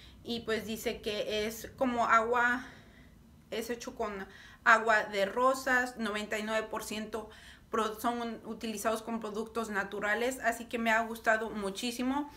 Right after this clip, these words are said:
Como pueden ver, tal vez no lo he utilizado mucho, como les dije, estuve enferma y tuve cositas ahí, entonces como que no me estuve maquillando mucho,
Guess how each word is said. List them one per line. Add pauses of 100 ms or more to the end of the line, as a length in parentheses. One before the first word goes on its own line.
(280)
Como
pueden
ver,
tal
vez
no
lo
he
utilizado
mucho,
como
les
dije,
estuve
enferma
y
tuve (500)
cositas
ahí,
entonces
como
que
no
me
estuve
maquillando
mucho,